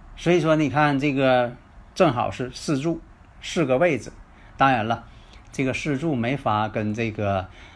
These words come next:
染色体啊，这个基因相比，那这个，呃，生物界这个基因排列太庞大了。但是我们力求呢，用科学的方法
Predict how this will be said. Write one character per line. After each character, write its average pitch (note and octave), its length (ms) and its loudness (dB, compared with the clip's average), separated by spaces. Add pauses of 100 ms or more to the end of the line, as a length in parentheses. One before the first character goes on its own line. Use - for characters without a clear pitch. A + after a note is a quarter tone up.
(640)
染 A2+ 200 2
色 D3+ 160 0
体 - 320 -8 (480)
啊， G#2+ 160 0
这 A#2 120 -4
个 B2+ 80 2
基 C3+ 200 0
因 A#2+ 160 0
相 G#2 240 -4
比， G#2 140 -8 (540)
那 B2+ 340 2
这 C#3 180 -2
个， A#2 280 0 (460)
呃， G#2+ 220 -2
生 D#3+ 360 0
物 D#3+ 100 0
界 B2 300 0
这 A#2+ 100 -8
个 C3 80 -2
基 C3+ 300 -2
因 A2+ 240 -2 (100)
排 - 220 -10
列 A2 280 -4
太 D3+ 240 2
庞 G2+ 320 -6
大 A2 240 0
了。 F#2 140 -10 (400)
但 G#3+ 180 4
是 G3 80 0
我 B2 160 0
们 B2+ 180 0
力 G#3+ 140 0
求 A#2 320 -4
呢， D3+ 180 0
用 C#3+ 220 -2
科 E3+ 260 -2
学 C#3 100 -4
的 B2+ 120 -2
方 C#3 280 -2
法 - 280 -8